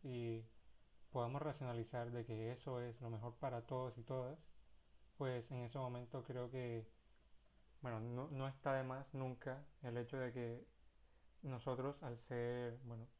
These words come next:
entre comillas, privilegiados por estar en un espacio académico, tener, bueno, una educación de calidad,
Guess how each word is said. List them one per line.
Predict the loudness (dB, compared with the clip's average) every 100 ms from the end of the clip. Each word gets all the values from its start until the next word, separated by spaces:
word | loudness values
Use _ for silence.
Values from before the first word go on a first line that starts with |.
| -6
entre | -4 -2
comillas, | 0 0 0
privilegiados | 0 2 2 2 2 0
por | 2 0 0 -6 -18 -20 -20 -16
estar | -4 2 4
en | 4
un | 2
espacio | 0 -2 0
académico, | 2 2 2 0 0 -2
tener, | 0 2 2
bueno, | 0 0 0 -2
una | -2
educación | -2 -2 -2 0 0 0
de | 0 0 0
calidad, | 0 0 2 0